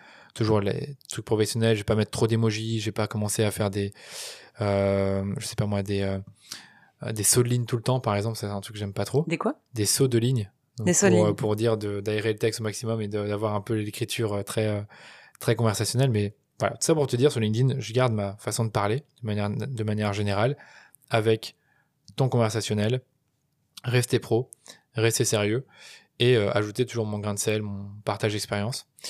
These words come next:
Speaker 1: Par contre, sur Instagram, je me lâche un peu plus. Je me lâche un peu plus, je vais peut-être mettre plus d'émojis, je vais peut-être faire un peu plus d'humour, pas trop non plus, que ce soit dans les stories, que ce soit dans les posts. Et, euh,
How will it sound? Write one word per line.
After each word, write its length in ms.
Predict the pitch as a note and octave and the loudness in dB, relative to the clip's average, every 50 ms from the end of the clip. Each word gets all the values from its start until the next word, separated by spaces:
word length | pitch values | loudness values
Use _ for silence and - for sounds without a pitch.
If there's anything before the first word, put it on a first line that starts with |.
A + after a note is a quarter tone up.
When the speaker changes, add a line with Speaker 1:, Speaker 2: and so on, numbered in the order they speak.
| - - - - - | -14 -14 -18 -4 -2
Speaker 1:
Par 120 | - A3+ | -2 0
contre, 180 | - A#3 B3 - | 0 0 0 2
sur 120 | - C#3+ | 2 2
Instagram, 300 | B2+ A#2+ - A#2+ D#3 F#3+ - | 2 2 2 4 2 2 2
je 60 | - | 2
me 60 | A2+ A2+ | 2 2
lâche 140 | A#2 A2 | 2 2
un 80 | B2 A2 | 0 -2
peu 80 | A2 G#2+ | -4 -6
plus. 340 | - B2+ B2+ - - - _ _ _ | -8 -10 -12 -12 -14 -18 _ _ _
Je 60 | _ _ A2+ | _ _ 0
me 40 | |
lâche 140 | A#2 A2+ - | 0 2 2
un 60 | A#2 | 0
peu 100 | G2 A2+ | 0 0
plus, 180 | G#2 - B2+ B2+ | 0 2 2 2
je 40 | B2+ | 2
vais 60 | A2+ | 2
peut-être 180 | - - G#2+ G#2 | 0 0 0 0
mettre 140 | A2 G2+ - | 0 -2 0
plus 140 | - B2+ A#2 | 0 0 0
d'émojis, 460 | A2+ A2+ A2+ A2+ G#2 G#2 G#2+ A2+ B2 - - - - - - | 2 2 2 2 2 2 0 -2 -4 -6 -8 -14 -20 -20 -20
je 60 | - | -8
vais 60 | - - | -6 -4
peut-être 120 | G#2+ - | -2 0
faire 100 | - G#2+ | 0 0
un 40 | G2+ | 2
peu 100 | G2 G#2 | 0 -2
plus 160 | A2 A2 G#2+ | -2 -4 -4
d'humour, 440 | G#2+ A2 G#2+ G#2+ A2+ A#2+ A#2+ - - _ _ _ - | -4 -2 -2 0 0 0 -2 -4 -10 _ _ _ 0
pas 100 | A#2 A2 | 0 0
trop 140 | - - A#2 | 2 0 0
non 120 | A2+ A2 | 0 0
plus, 200 | - B2 B2+ D#3+ - _ - - - - _ | 0 0 0 -2 -2 _ -18 -20 -20 -20 _
que 60 | A2+ | -6
ce 40 | - | -2
soit 120 | - A2+ | 0 2
dans 120 | G#2+ A2 G#2 | 2 2 2
les 60 | G#2 | 2
stories, 500 | - - A2+ G#2 G#2+ A2+ A#2 B2 A#2+ - | 2 2 2 4 4 4 4 4 2 2
que 120 | - - A2 | -2 -8 -6
ce 60 | - | -6
soit 80 | A2 G#2 | -4 -2
dans 100 | A2 G#2 | 0 0
les 80 | G2+ | 0
posts. 420 | G2+ - A#2 B2 C3 - - - - _ - - - - - - - - _ _ _ - | 0 2 2 2 2 0 -4 -10 -16 _ -20 -20 -20 -20 -20 -20 -20 -20 _ _ _ 0
Et, 200 | A#2 G#2 G#2 G2+ | 2 4 4 4
euh, 220 | G2 G2 F#2+ | 4 4 2